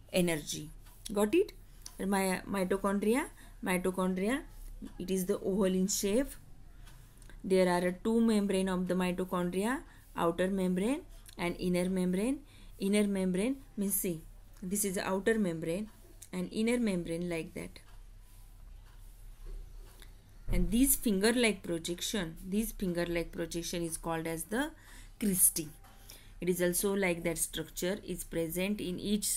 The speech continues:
cristae. And the main function of mitochondria is production of energy. So it is called as the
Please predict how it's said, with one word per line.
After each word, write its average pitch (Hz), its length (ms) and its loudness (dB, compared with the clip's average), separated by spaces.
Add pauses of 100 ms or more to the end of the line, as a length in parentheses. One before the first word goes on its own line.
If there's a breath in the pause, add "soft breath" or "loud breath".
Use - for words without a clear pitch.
cristae. 156 440 -4 (1700 loud breath)
And 180 240 0
the 175 80 -2
main 220 360 2
function 185 420 -2
of 165 160 -6
mitochondria 165 920 -2 (340 loud breath)
is 165 140 -4
production 165 640 -4
of 233 220 0 (340)
energy. 160 520 -2 (340 loud breath)
So - 180 -2
it 240 180 0
is 170 140 -2
called 165 300 -2
as 165 200 -2
the 254 280 0